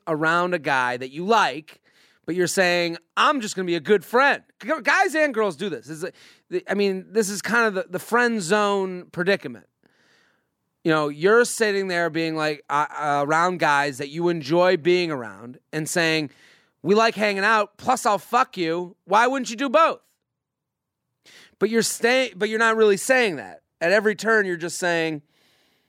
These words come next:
"Yeah, I'm your friend, but I'm the better option than everything you bring back." But you're not ever making it apparent that, like, "Hey, I'm a friend who likes you."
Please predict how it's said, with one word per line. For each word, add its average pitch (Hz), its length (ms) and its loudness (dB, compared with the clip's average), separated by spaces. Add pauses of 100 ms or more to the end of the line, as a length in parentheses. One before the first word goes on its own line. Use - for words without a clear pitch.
(160)
"Yeah, 294 180 4
I'm 240 140 0
your 220 100 2
friend, 165 560 0 (1300)
but 170 160 2
I'm 202 160 2
the 190 80 -4
better 180 260 2
option 170 380 0
than 156 100 -6
everything 147 360 -6
you 139 60 -8
bring 135 220 -6
back." 147 220 0
But 156 120 -8
you're 170 120 -2
not 175 260 2 (180)
ever 175 600 0 (840)
making 165 380 0
it 156 80 0
apparent 156 360 0
that, 147 80 -4
like, 147 120 0
"Hey, 202 220 0
I'm 170 180 0
a 196 80 -2
friend 180 320 -4
who 156 160 -6
likes 139 420 -4
you." 101 140 -16